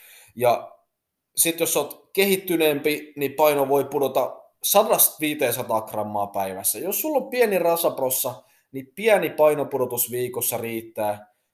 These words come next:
Jos sulla on isompi, niin sit vähän enemmän. Mut mitä, mitä paremmassa kunnossa sä oot, niin sen vähemmän pudota painoa viikossa, koska sit se alkaa vaikuttaa kaikkeen muuhun, kun sä menet tarpeeksi pitkälle.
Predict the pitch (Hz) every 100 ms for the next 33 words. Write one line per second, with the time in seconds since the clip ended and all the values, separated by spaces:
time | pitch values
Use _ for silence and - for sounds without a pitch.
0 | _ 123 - 135 120 123 127 113 98 107
1 | - 110 113 107 104 113 113 104 104 101
2 | 101 101 107 147 202 - - 202 233 -
3 | 214 233 185 - - 180 160 - 113 143
4 | 185 226 220 147 - - - _ _ 165
5 | 202 185 151 123 131 120 117 - 123 117
6 | 113 107 117 113 110 104 104 107 120 127
7 | 127 165 135 127 117 104 _ _ _ 123
8 | 127 120 - 107 - 113 110 113 113 120
9 | 117 113 98 - 98 98 98 104 104 98
10 | - - 98 - 76 -